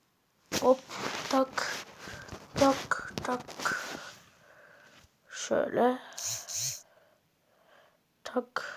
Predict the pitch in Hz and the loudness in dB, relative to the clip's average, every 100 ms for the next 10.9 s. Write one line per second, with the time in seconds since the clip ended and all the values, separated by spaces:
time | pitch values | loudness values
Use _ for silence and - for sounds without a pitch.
0 | - - - - - _ _ _ _ _ | -14 -18 -20 -20 -20 _ _ _ _ _
1 | _ _ _ _ _ _ - - 262 269 | _ _ _ _ _ _ -6 0 2 0
2 | - - - - - - - - _ _ | -12 -12 -12 -16 -18 -20 -20 -20 _ _
3 | - - - _ - - - - _ _ | -10 -8 -10 _ -18 -16 -20 -20 _ _
4 | _ _ _ _ _ _ _ _ _ _ | _ _ _ _ _ _ _ _ _ _
5 | - 269 247 226 - - - 240 233 247 | -2 6 6 6 0 -4 -2 0 2 4
6 | 262 269 277 277 269 277 285 - - - | 6 6 4 4 4 2 0 -2 -4 -4
7 | - 202 233 240 240 233 226 226 226 226 | 2 4 6 6 6 4 6 6 6 4
8 | 220 - _ _ - - - - - - | 2 -6 _ _ -20 -20 -20 -12 -8 2
9 | 220 302 254 - - - - - - - | 10 12 10 4 -6 -6 -6 -8 -16 -18
10 | - - - 240 226 294 320 311 - | -12 -6 -2 6 10 12 10 4 0